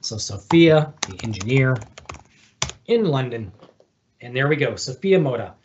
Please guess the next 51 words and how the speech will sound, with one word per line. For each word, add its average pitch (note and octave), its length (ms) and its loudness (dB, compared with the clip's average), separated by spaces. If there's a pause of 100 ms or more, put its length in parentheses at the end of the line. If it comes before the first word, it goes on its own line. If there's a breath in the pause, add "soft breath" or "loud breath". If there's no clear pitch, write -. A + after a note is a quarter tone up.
(160)
senior F3+ 380 0
software E3 420 -2
engineering D3+ 460 0
manager C#3+ 460 2
in B2 80 -4
M C3 240 0
S B2+ 160 -4
A B2 100 -2
I. G#2 260 -2 (380 loud breath)
So - 140 -8
that E3 120 4
happens E3+ 360 4
to C3+ 60 -6
be D#3 120 4
the D3 120 0
organization C#3 680 2
that C3 100 2
I E3+ 140 6
work A2+ 260 -4
in, G2+ 160 -12
M B2+ 160 -8
S B2+ 160 -6
A B2+ 140 -4
I, - 280 -8
Microsoft C#3+ 540 -2
Search D#3+ 500 2
Assistant C#3+ 600 -2
and B2 100 -4
Intelligence. A#2 680 -2
And C3+ 100 0
as, - 360 -4
uh, C3 240 -2
Mike, C#3+ 380 2 (460 soft breath)
uh, B2+ 340 -2
brought C3+ 260 4
up C3+ 160 0
earlier, C#3+ 380 0
one C3+ 100 -2
of C3 80 -2
the C3 60 -2
roles C3+ 300 -2
that B2+ 100 -6
I've A#2 160 -10
taken C3 260 -6
on B2+ 220 -2
most A#2+ 240 -4
recently C#3 540 2
is B2 120 0
Cortana C#3+ 680 0
and B2 120 -8
embedded B2 400 -2